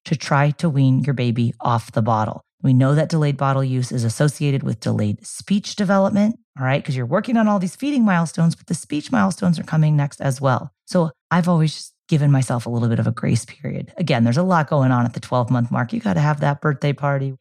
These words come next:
We're working on some other things, but by fifteen months of age, I definitely do try to have baby off the bottle. So it's just something to be thinking about. And if you're like, "Okay, well, they go off of the bottle, then what do they drink out of?"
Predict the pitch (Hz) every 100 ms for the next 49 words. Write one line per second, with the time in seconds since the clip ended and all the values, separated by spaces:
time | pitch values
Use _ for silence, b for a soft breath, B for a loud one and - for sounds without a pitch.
0 | _ 180 185 220 220 180 175 175 160 147
1 | 143 135 135 - - - 185 202 - -
2 | _ 285 285 - 277 240 226 214 208 175
3 | 170 170 151 143 127 151 139 139 131 -
4 | - 131 127 117 120 117 123 - 123 -
5 | 120 117 117 120 131 120 - - 156 156
6 | - _ - 156 147 147 139 - 135 123
7 | 117 127 127 135 117 113 113 _ - 147
8 | - 160 139 - - 175 139 135 123 143
9 | 135 131 135 131 113 180 202 170 143 131
10 | 135 147 135 127 123 - 220 247 233 151
11 | 135 127 131